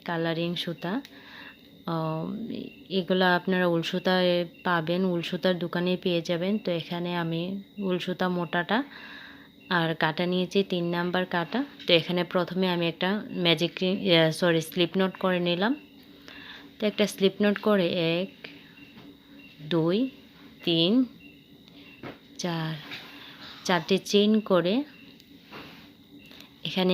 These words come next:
আমি একটা বৃত্ত তৈরি করব, সার্কেল তৈরি করব। তারপর এখানে আমি দুই, তিন, চার,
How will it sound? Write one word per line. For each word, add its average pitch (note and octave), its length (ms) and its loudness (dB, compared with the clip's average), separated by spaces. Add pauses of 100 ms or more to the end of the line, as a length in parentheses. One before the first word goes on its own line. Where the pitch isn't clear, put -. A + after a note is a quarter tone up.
আমি F3+ 160 2
একটা E3+ 340 -2 (880)
বৃত্ত F3 420 0 (100)
তৈরি F#3+ 320 2
করব, F#3 380 -2
সার্কেল F3 480 4
তৈরি F#3 260 -2
করব। F#3 280 -2 (2000)
তারপর F3+ 380 -2
এখানে F3+ 280 -4
আমি F3+ 240 -2 (180)
দুই, F3 340 -4 (760)
তিন, F3 360 2 (1400)
চার, E3+ 340 4